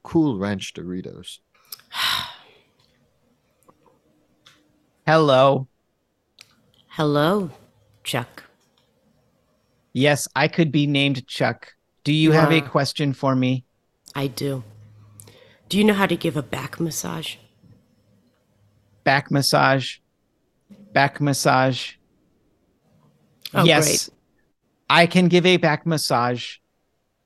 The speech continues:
Speaker 3: I'm
Speaker 2: However,
Speaker 3: surprised.
Speaker 2: I need robotic arms to do so.
Speaker 3: Oh, yeah, figures. I was gonna say, my husband doesn't know how to touch another person, so I would be surprised if he could input that knowledge into your memory banks.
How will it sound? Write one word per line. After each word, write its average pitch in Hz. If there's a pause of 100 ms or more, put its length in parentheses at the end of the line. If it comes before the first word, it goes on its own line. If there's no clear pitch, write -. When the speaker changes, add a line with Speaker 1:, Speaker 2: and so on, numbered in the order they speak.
(140)
Speaker 3:
I'm 175
Speaker 2:
However, 180
Speaker 3:
surprised. 196
Speaker 2:
I 165
need 165
robotic 156
arms 147
to 185
do 127
so. 123 (560)
Speaker 3:
Oh, 139 (720)
yeah, 139 (120)
figures. 139
I -
was -
gonna 190
say, 180
my 165
husband 170
doesn't 147
know 147
how 147
to -
touch 151
another 156
person, 151
so 156
I 151
would 147
be 165
surprised 156
if 135
he 147
could 139
input 135
that -
knowledge 90
into -
your -
memory -
banks. -